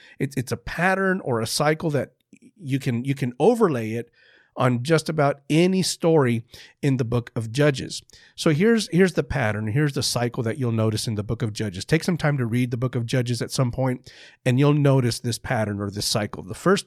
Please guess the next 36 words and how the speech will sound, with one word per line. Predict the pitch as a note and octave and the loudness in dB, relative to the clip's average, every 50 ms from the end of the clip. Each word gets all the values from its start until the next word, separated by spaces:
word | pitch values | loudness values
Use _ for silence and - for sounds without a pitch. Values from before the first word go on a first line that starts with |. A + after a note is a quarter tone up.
| _ - | _ -6
the | - C3 | -6 -4
first | - - E3+ F3+ - | 0 0 0 0 0
part | - F3 D#3 | 0 0 0
of | D3 | 0
the | B2+ G#2+ | -2 -2
pattern | - C#3 C#3 C3+ C3+ C3 A#2+ A#2 | -2 0 2 2 2 2 2 2
is | A#2+ A#2+ A2+ - - - - - - - - - | 2 0 0 -2 -6 -12 -20 -20 -20 -20 -6 0
that | D3 C3+ - - | 2 2 2 0
the | B2+ | -6
people | A#2 - - F#3+ G3 F#3+ G#3+ F#3 F3 | -8 -6 -4 -4 -4 -2 -2 0 0
of | D#3+ D#3+ - | 0 -2 0
Israel | - D#3+ D3+ C#3 C3+ G2+ G2 F#2+ F#2 A2 - _ _ _ _ _ _ _ _ _ _ _ _ _ _ _ - - C3 | 0 0 0 0 -2 -4 -4 -4 -6 -8 -12 _ _ _ _ _ _ _ _ _ _ _ _ _ _ _ -12 -6 0
do | B2 D3+ E3 F3 F3+ - _ - | 2 4 4 4 2 0 _ -4
evil | F#3+ G#3 A3 G#3+ E3 C3 A2 G#2 A2+ A#2+ - _ _ _ _ _ | -4 -2 -2 -2 -2 -2 -2 -4 -4 -8 -10 _ _ _ _ _
in | - D3+ C#3 | -2 0 2
the | B2+ C#3 - | 2 0 0
eyes | - A2 A2+ A#2+ A2+ A#2 | 0 -2 -2 -2 -2 -2
of | B2+ A#2 | -4 -4
the | B2 | -2
Lord. | C3 C#3+ C#3+ B2 G2+ E2+ D2 _ _ _ _ - - - _ _ _ _ _ _ - | 0 0 0 0 -2 -4 -10 _ _ _ _ -20 -20 -20 _ _ _ _ _ _ -6
Typically, | - - A3 C4+ - - G#3+ - - B2 G#2+ G2 F#2+ G2+ G#2+ C#3 - _ _ _ _ - | 2 2 2 2 4 2 0 0 0 -6 -6 -6 -6 -8 -12 -12 -14 _ _ _ _ -2
it's | D3+ C3+ - C3+ | -2 0 2 2
idolatry. | C3 C3 C3+ C3+ A#2+ A2+ G#2+ G#2 - - - - - - _ _ _ _ _ _ _ _ _ _ _ _ _ _ _ | 0 2 2 2 2 2 0 -2 -6 -12 -16 -16 -20 -20 _ _ _ _ _ _ _ _ _ _ _ _ _ _ _
Typically, | - - - G#3+ G#3+ G#3+ F#3+ D3+ - - G#2+ G#2+ | -6 2 4 4 4 4 0 -6 -6 -8 -10 -8
the | G#2+ A#2+ | -6 -6
way | A2+ A#2 C#3 D#3 E3 | -4 -2 0 0 2
that | E3 D3 C3+ | 0 0 0
they | D#3 D3 | 0 0
do | C#3+ C#3 D3 D3 - | 2 2 0 0 0
evil | C#3 C3+ C3+ C3+ C3+ B2+ | 0 -2 0 2 2 2
in | B2+ B2 | 0 0
the | A#2+ C3+ - | -2 -4 -4
eyes | - A2 A2 A2 A#2 | -4 -2 -2 -2 -2
of | C3+ C#3 | -2 -2
the | D#3 | -2
Lord | D3+ C#3 A2 G#2 G2+ G#2 | 0 -2 -2 -2 -4 -6